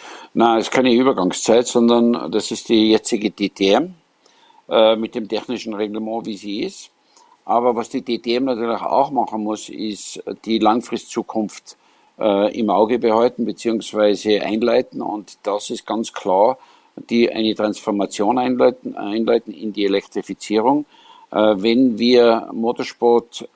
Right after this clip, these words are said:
äh, in der Zukunft, äh,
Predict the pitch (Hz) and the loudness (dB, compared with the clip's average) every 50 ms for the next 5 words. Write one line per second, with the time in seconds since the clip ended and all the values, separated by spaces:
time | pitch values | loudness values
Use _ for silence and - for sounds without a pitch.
0 | _ - - - 107 107 110 110 107 107 107 - - - 113 110 98 101 92 - | _ -14 -10 -6 -4 -2 -2 0 0 -2 -2 -4 -6 -8 -8 -6 -6 -6 -8 -6
1 | - 135 135 131 - - 131 127 107 - - - - - - _ _ _ _ _ | -6 -6 -6 -6 -6 -4 -4 -4 -4 -6 -12 -18 -20 -20 -20 _ _ _ _ _
2 | _ _ _ _ _ - 107 107 107 104 | _ _ _ _ _ -2 2 2 2 2